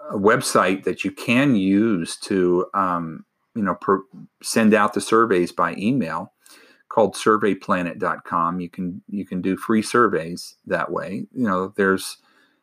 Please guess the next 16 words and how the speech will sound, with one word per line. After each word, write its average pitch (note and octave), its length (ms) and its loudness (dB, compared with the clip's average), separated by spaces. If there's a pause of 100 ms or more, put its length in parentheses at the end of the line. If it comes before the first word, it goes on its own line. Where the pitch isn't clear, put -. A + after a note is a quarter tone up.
there's G#2+ 160 2
limitations C3+ 840 4
to D3+ 160 6
it D3+ 80 4
'cause A2+ 160 2
it's F#2+ 120 -2
free. B2 400 2
So, G#2 460 2
you G#2 120 -2
know, F#2+ 380 0
you G2+ 220 0
can A#2+ 500 0
do A2+ 140 6
the G#2 80 -2
paid A2 380 2
version. A#2+ 520 2